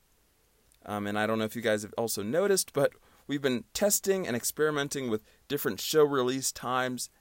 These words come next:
and production scheduling, um, just about part of being a startup, trying to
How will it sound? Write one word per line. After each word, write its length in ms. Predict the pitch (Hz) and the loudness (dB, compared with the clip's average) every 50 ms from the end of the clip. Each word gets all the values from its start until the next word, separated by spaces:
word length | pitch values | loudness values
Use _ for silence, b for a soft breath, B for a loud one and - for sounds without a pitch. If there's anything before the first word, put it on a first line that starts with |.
| - | -18
and 100 | - 104 | -16 -14
production 460 | 104 107 104 110 123 - - - 120 | -6 -2 0 0 0 0 -4 -8 -8
scheduling, 680 | 117 - - 113 117 113 113 117 117 110 107 110 107 107 b b b b b b b | -8 -6 -4 -4 -4 -4 -4 -6 -6 -6 -6 -6 -8 -10 b b b b b b b
um, 200 | - 98 98 98 | -6 -4 -4 -4
just 200 | 113 123 - - | -6 -6 -8 -4
about 320 | 107 123 113 110 - - - | -2 -2 -2 -2 -4 -8 -4
part 160 | - 127 117 | 0 0 0
of 80 | 110 | 2
being 140 | 113 113 107 | 0 -2 -4
a 40 | 104 | -4
startup, 460 | 101 - - - 113 110 113 110 - | -4 -6 -4 0 2 2 2 2 0
trying 200 | - - 113 107 | -2 -6 -6 -6
to 100 | 104 95 | -6 -8